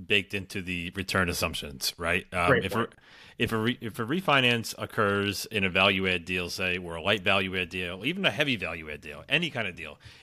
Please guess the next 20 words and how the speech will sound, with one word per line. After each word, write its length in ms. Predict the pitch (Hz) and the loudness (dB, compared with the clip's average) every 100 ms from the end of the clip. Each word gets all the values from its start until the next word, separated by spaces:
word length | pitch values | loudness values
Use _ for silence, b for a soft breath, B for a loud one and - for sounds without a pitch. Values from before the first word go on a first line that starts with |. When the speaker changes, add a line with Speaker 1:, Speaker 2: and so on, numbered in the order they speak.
| - | -6
Speaker 1:
if 180 | 113 | -2
you 100 | 131 | 0
have 220 | 156 160 - | 2 2 2
to 80 | |
rely 380 | 139 120 104 107 | 2 4 6 6
on 100 | 101 | 4
a 60 | 95 | 2
refinance 640 | 95 87 98 104 110 101 | -2 0 0 2 2 0
in 80 | 95 | -4
year, 160 | 90 90 | -2 -2
say, 260 | - 92 | -2 -2
two 260 | 85 110 104 | -2 2 2
or 140 | 98 | 2
three 480 | 82 87 98 107 110 | -2 0 4 6 4
for 400 | 101 104 95 90 | 0 -2 0 0
the 360 | 87 82 92 87 | -4 -4 -2 -2
assumptions 680 | 80 110 101 - 104 92 | 2 2 2 0 0 -2
to 280 | - 98 90 87 | -4 -4 -4 -4
work 400 | 85 95 95 95 | -2 0 0 0
out, 300 | 98 123 | 0 -2